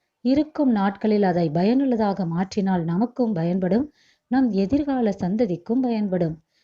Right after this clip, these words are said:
இருக்கும் நாளை நல்லபடியாக திட்டம் போட்டு செய்தால் எதிர்காலம் மிகவும் பிரகாசமாக இருக்கும்.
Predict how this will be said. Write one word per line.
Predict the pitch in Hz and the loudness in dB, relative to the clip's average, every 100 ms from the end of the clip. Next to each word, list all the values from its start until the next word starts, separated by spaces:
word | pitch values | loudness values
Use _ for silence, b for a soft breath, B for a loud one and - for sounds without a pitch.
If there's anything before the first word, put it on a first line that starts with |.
| _ | _
இருக்கும் | 233 262 262 247 | 0 0 2 0
நாளை | 202 190 208 208 | 0 0 0 0
நல்லபடியாக | 185 170 208 233 240 208 190 175 | 0 0 0 0 0 0 0 -2
திட்டம் | 165 185 - 202 | -6 -8 -6 -6
போட்டு | 233 240 254 | -4 -4 -2
செய்தால் | - 180 170 175 226 _ _ _ | -2 -2 -2 -4 -6 _ _ _
எதிர்காலம் | 220 240 285 247 196 185 | 4 4 4 2 2 0
மிகவும் | 170 196 233 185 | -2 -2 -2 -4
பிரகாசமாக | 165 165 196 202 - 208 170 156 254 | -4 -4 -2 -4 -4 -8 -6 -4 0
இருக்கும். | 269 240 240 190 160 | 0 0 0 -2 -2